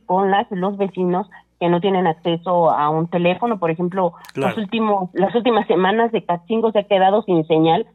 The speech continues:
Speaker 1: Es, este, no podemos comunicarnos con ellos y de verdad ha sido un caos, ¿no? Con amigos, familiares que tenemos en Ecatzingo de qué está pasando, porque no hay, este, señal. Y entonces,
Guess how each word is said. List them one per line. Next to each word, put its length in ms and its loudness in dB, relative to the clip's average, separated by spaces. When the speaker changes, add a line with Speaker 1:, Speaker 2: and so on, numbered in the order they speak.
Speaker 1:
Es, 260 0
este, 580 0
no 220 2
podemos 400 4
comunicarnos 720 2
con 260 2
ellos 400 2
y 160 -4
de 80 2
verdad 300 4
ha 100 2
sido 220 -2
un 80 -2
caos, 420 2
¿no? 240 -2
Con 280 0
amigos, 500 2
familiares 580 2
que 100 -8
tenemos 400 -2
en 140 0
Ecatzingo 500 -2
de 100 -4
qué 100 -10
está 180 -4
pasando, 440 0
porque 400 -4
no 220 2
hay, 340 0
este, 640 -4
señal. 480 2
Y 80 -4
entonces, 400 -4